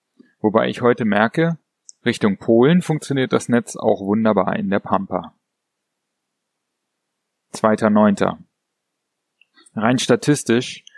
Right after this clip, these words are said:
bin ich jetzt vielleicht so in der Mitte meines Lebens. Aber wenn ich mir anschaue, wie schnell meine Tage dahin rasen, könnte sich die zweite Hälfte deutlich schneller anfühlen als die erste.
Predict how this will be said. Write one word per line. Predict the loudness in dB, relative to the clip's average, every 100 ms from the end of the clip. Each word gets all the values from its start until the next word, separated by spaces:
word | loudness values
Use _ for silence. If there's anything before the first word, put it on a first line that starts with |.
| _
bin | 0 2
ich | 2
jetzt | -2 0
vielleicht | 0 2 0 -4
so | -4
in | -2
der | 0
Mitte | 0 2
meines | 2 2 0 0
Lebens. | -2 -2 -6 -12 -20 _ _ _ _ _ _ _ -6
Aber | -2 0
wenn | 0
ich | 0
mir | 0 0
anschaue, | 0 -2 0 2 2 0 _ _
wie | -4
schnell | 0 0 2
meine | 2 0
Tage | -2 -2 0
dahin | -2 0 0
rasen, | 2 2 0 -4 -8 -10 _ _ _
könnte | -2 0 2
sich | 0 -2
die | -4
zweite | -6 -2 -2 -2
Hälfte | 0 0 0 -6
deutlich | 0 0 0 -4 0
schneller | 2 4 2
anfühlen | -2 -6 -2 2 2 -2 _ -8
als | -6 -2
die | -2
erste. | -2 -4 -4 -10 -12